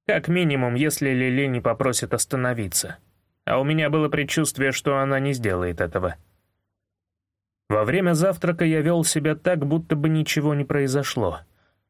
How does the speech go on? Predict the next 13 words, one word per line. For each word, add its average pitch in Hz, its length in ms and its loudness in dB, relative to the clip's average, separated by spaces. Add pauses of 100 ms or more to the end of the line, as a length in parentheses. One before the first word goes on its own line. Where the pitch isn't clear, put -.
(300)
Ария 190 260 2
была 180 240 4
слишком 175 520 0
внимательна, 151 760 2
а 110 60 0
Джианна, 135 500 0
казалось, 127 540 2
знала 123 400 0
куда 123 260 0
больше, 107 400 0
чем 123 260 -2
должна 139 480 0
была. 92 300 -2